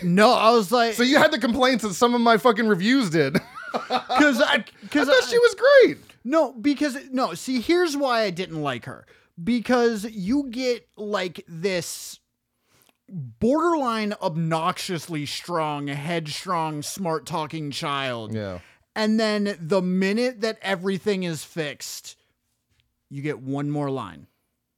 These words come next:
Speaker 1: And it's one word.
Speaker 2: Mm.
Speaker 1: Sure. <laughs>
Speaker 2: I don't know.
Speaker 1: You're,
Speaker 2: I like,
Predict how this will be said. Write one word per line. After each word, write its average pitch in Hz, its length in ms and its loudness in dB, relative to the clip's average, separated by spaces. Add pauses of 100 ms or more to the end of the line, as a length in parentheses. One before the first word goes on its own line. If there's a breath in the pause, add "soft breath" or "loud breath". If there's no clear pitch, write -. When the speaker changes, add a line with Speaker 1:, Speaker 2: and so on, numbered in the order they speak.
(180)
Speaker 1:
And 117 100 -12
it's 98 160 -18
one 120 280 -10
word. 101 300 -16 (260)
Speaker 2:
Mm. 101 260 -8 (240)
Speaker 1:
Sure. - 340 -8 (380)
<laughs> - 1700 -16
Speaker 2:
I 160 120 2
don't 151 140 0
know. 143 260 -2
Speaker 1:
You're, 233 220 6
Speaker 2:
I - 20 4
like, 160 160 2